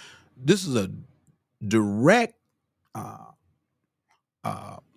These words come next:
line that points to pride. This is the direct line that points to pride. No matter what dispensation,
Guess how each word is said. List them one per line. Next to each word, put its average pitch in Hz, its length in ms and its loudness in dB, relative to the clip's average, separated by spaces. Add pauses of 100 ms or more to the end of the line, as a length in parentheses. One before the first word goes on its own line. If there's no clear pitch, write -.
(1800)
line 117 760 4 (640)
that 120 260 -2
points 180 440 2
to 143 120 2
pride. - 520 0 (1400)
This 170 140 4
is 165 100 -10
the 110 120 2
direct 98 520 2
line 139 440 2 (480)
that 123 260 0
points 139 380 0 (340)
to 151 100 2
pride. 151 440 2 (360)
No 139 220 4
matter 170 360 4
what 254 320 2
dispensation, 226 1080 0